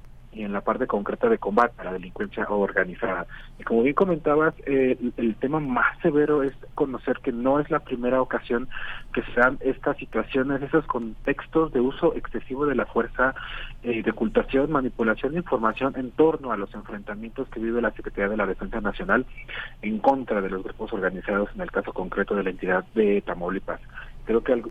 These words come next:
de alguna forma es, este, muy, muy desafortunado, eh, las declaraciones del presidente López Obrador en la conferencia mañanera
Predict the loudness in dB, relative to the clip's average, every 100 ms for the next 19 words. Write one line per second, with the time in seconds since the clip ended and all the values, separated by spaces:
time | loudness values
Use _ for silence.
0 | 0 2 2 2 2 0 2 0 4 2
1 | 2 -2 -4 -4 -6 -4 -2 0 2 0
2 | -2 -2 -2 -2 0 2 4 2 -2 -12
3 | -16 -2 2 2 0 2 2 2 2 0
4 | 0 0 -2 0 0 0 -2 0 2 4
5 | 4 2 -2 -4 -4 -6 -6 -8 -6 -2
6 | 0